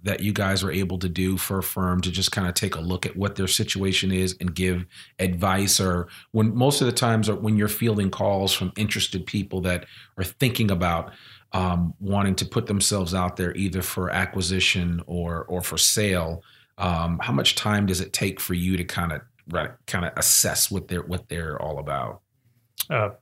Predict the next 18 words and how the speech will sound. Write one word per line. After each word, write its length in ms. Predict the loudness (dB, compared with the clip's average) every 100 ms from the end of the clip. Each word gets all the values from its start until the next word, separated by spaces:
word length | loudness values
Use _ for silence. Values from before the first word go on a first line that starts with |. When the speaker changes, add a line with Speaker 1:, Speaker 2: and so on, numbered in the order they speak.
| _ _ _ -20 -6 0
Speaker 2:
Zweig 380 | 4 6 4
Group 200 | 2 0 2
to 100 | 2
assess 480 | 2 2 2 2
or 160 | 4 4
Speaker 1:
Yeah, 140 | 4
Speaker 2:
for, 160 | 2 2
Speaker 1:
for 80 | 4
Speaker 2:
okay. 80 | 2
Speaker 1:
Zweig 260 | 2 0
Group, 200 | -2 -6
yeah. 240 | -4 -4 -6 -10 -18 -6
Speaker 2:
Yeah, 280 | 0 2 2
it 120 | -6 -8 _ _ _ _
doesn't 220 | 2 4
take 240 | 4 4 6
long, 440 | 6 6 4 0 -4
uh, 480 | 0 4 4 2 -2